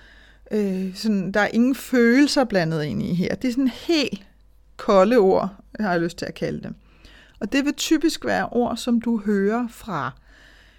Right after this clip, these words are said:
økonomer, bankrådgivere og sådan andre fagfolk i den finansielle branche. Og igen er der ikke noget galt med det.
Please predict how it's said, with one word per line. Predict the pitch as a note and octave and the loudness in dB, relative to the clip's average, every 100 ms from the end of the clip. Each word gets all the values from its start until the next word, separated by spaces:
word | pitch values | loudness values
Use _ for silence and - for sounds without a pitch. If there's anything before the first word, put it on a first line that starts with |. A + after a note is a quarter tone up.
| _ | _
økonomer, | - D#3 D#3+ G#3 B3 B3+ A#3+ A#3+ B3+ B3 - | -10 -6 2 6 8 8 6 4 2 0 0
bankrådgivere | E3 G#3+ A#3 A#3+ A3+ A3 - A3 G3 F#3+ G#3 F#3+ | 2 4 4 4 2 0 0 -2 -2 -2 -2 -2
og | F#3 | -2
sådan | G3+ - | -2 2
andre | F3 G#3 A3+ A3 | 2 2 0 -2
fagfolk | - - D3+ F3 G3+ - G3 - G3+ | -8 -6 0 2 0 -2 -4 -2 -2
i | |
den | F#3+ | -2
finansielle | F#3+ G3 E3+ F#3 - G#3+ G#3 | 0 -2 -2 -2 0 2 0
branche. | - D#3 - - F3 _ - | -4 -6 -6 -8 -12 _ 2
Og | G3+ | 2
igen | G#3 A#3 B3+ C4+ - _ _ _ _ _ | 4 4 4 0 -10 _ _ _ _ _
er | G#3+ | 2
der | G3 | 2
ikke | G#3+ | 4
noget | A#3 A3+ - | 4 2 2
galt | B3+ A3 A3+ - - _ _ _ _ | 2 2 -2 -10 -16 _ _ _ _
med | G#3+ A3+ | 2 2
det. | - G#3+ G3+ | 4 0 0